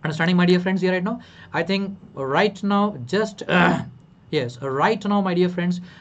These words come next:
we are, like, few days, uh, you know, away from the exam here right now. So I think this is the best way to revise one.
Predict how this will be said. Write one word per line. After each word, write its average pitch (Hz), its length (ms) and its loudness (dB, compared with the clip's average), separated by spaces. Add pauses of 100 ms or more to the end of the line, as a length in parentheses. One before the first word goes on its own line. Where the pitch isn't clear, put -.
(100)
we 147 160 0
are, 170 40 4
like, 165 200 -2
few 220 280 -2
days, 185 260 0
uh, 143 160 -4
you 147 180 -6
know, 139 320 -8
away 160 180 0
from 180 180 0
the 175 100 0
exam 160 320 -4
here 165 140 -2
right 127 180 -4
now. 135 180 -8 (280)
So 165 360 -2
I 160 100 -2
think 180 200 -2
this 160 180 -4
is 185 100 -2
the 156 80 -4
best 143 280 -6
way 151 340 -2
to 190 100 -6
revise 120 340 -4
one. 110 200 -14